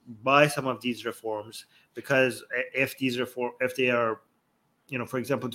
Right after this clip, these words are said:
for the women who are able to drive, right? As long as you do not congratulate the people who are doing it because, because of how unsustainable what they're doing is and how, what their motivations are and how much more harm they're causing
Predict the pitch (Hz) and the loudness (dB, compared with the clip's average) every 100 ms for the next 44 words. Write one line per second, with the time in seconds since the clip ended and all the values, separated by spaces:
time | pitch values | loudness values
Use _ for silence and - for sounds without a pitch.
0 | - 143 135 147 151 143 139 131 131 123 | 0 4 6 6 6 8 10 10 10 6
1 | 131 120 110 110 90 _ 107 147 190 - | 0 -2 -2 -2 -4 _ 0 0 0 -8
2 | - - - 156 139 156 175 226 240 214 | -20 -2 4 6 6 10 12 12 10 8
3 | 180 165 135 156 151 165 160 160 165 - | 6 6 2 2 6 6 6 6 4 0
4 | - - 151 139 170 190 156 143 135 131 | -6 -2 0 4 4 4 2 2 2 0
5 | - 143 131 151 151 139 139 123 156 156 | -6 -4 0 0 2 2 2 2 2 2
6 | 101 - - - 131 123 113 - - 127 | 0 -10 -12 -4 0 0 -2 -10 -12 -4
7 | 127 117 123 107 - _ _ _ - 147 | -2 0 -2 -2 -8 _ _ _ 2 6
8 | 139 127 120 139 120 - 156 156 127 120 | 6 4 0 -4 -2 0 0 0 0 0
9 | 117 120 113 127 123 120 160 156 127 - | -2 -2 -2 -2 -2 -2 2 2 2 -2
10 | 127 117 135 131 127 123 127 120 120 113 | -8 -4 0 2 2 2 0 0 -4 -6
11 | 120 143 - 117 143 156 110 110 117 123 | -4 -2 -4 -2 6 6 6 0 -2 2
12 | 135 135 131 - 131 120 123 156 160 131 | 2 2 -2 -2 -2 2 6 8 8 4
13 | 123 131 135 120 120 117 113 | 0 0 -2 0 -2 -4 -8